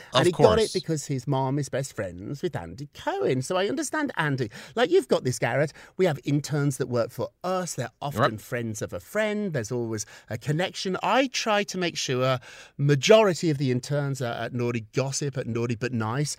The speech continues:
Speaker 2: are people that applied. And I genuinely try to pick people to give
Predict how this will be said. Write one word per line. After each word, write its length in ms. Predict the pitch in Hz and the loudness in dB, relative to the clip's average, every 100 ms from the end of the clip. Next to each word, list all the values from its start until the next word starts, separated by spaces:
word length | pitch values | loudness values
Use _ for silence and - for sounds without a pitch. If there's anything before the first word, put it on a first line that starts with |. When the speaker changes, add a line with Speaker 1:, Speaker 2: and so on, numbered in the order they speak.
| - - | -14 -14
Speaker 2:
are 100 | - | -10
people 400 | 151 - 226 220 208 | -8 -6 -6 -2 0
that 120 | 180 | 0
applied. 600 | 156 147 90 78 - - | 0 -2 -4 -6 -12 -10
And 100 | - | -4
I 120 | 139 139 135 | -2 -2 -4
genuinely 1040 | 139 147 214 233 254 254 247 233 220 202 202 | -6 0 0 2 0 0 -2 -2 -2 -4 -8
try 380 | - 190 165 151 | -8 -6 -4 -4
to 200 | 156 139 | -4 -6
pick 320 | - 170 - | -6 -10 -8
people 580 | 147 139 - 123 120 107 - - - | -6 -6 -4 -2 -2 -4 -8 -20 -4
to 100 | 160 | -2
give 420 | 131 151 143 127 | 2 4 2 0